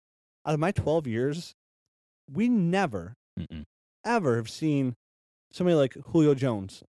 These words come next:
Speaker 1: LaDainian Thomas, and guys like that in their prime get moved.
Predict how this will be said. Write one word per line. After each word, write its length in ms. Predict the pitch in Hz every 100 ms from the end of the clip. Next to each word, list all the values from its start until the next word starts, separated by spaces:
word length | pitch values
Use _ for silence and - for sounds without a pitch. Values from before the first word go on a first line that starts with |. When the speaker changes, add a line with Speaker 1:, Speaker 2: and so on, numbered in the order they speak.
| -
Speaker 1:
LaDainian 400 | 143 151 156 135
Thomas, 360 | 135 131 104 127
and 100 | 131
guys 160 | 147
like 100 | 147
that 60 | 143
in 60 | 139
their 80 |
prime 400 | - 127 131 147 147 -
get 140 | 139
moved. 360 | 123 139 101